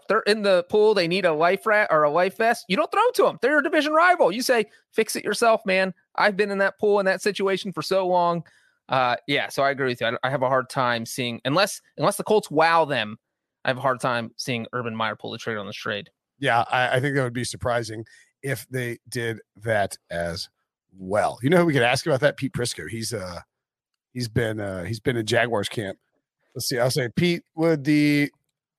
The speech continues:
Speaker 2: the Jags trade Minshew in the division?"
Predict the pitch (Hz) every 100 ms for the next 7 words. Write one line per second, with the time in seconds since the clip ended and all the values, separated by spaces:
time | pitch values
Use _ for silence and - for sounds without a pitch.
0 | _ 127 120 147 151 151 143 - - 156
1 | 147 147 147 139 139 143 135 - 147 139
2 | 135 139 139 120 _ _ 139 139 131 131
3 | 127 117 101 80